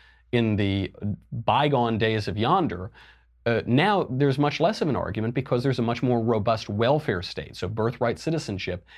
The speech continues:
implies, uh, a certain, uh, a, a certain monetary value, a certain property value that comes at the expense of native-born citizens or of, uh, naturalized citizens. So,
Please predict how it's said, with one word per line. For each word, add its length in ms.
implies, 960
uh, 240
a 80
certain, 840
uh, 420
a, 100
a 80
certain 360
monetary 580
value, 500
a 60
certain 280
property 460
value 420
that 140
comes 280
at 80
the 80
expense 600
of 180
native-born 600
citizens 640
or 200
of, 200
uh, 380
naturalized 680
citizens. 500
So, 640